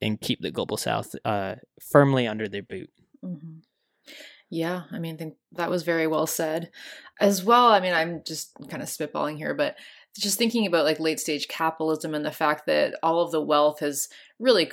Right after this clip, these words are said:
Speaker 2: concentrated into so few hands at this point, right? There's, you know, you
Speaker 1: Oh,
Speaker 2: can
Speaker 1: yeah.
Speaker 2: count on your hand how many people own the majority of the wealth. Um,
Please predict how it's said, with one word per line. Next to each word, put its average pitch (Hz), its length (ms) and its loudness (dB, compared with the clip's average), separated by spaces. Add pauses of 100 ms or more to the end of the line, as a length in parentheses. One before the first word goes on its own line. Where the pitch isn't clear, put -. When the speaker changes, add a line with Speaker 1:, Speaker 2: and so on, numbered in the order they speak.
(160)
Speaker 2:
concentrated 151 720 0
into 143 400 -4
so 240 420 4
few 156 280 -2
hands 139 360 -2
at 123 140 0
this 90 160 -4
point, - 380 -8
right? - 220 -4
There's, 151 260 -2
you 170 140 -6
know, 135 60 -4
you 160 100 -2
Speaker 1:
Oh, 110 160 4
Speaker 2:
can - 80 -4
Speaker 1:
yeah. 107 240 4
Speaker 2:
count 226 380 6
on 156 260 4
your 139 160 0
hand 147 680 2
how 156 260 4
many 156 220 0
people 160 340 2
own 147 260 2
the 156 60 0
majority 147 520 0
of 139 120 -4
the 135 100 -6
wealth. 151 480 4 (420)
Um, 147 460 2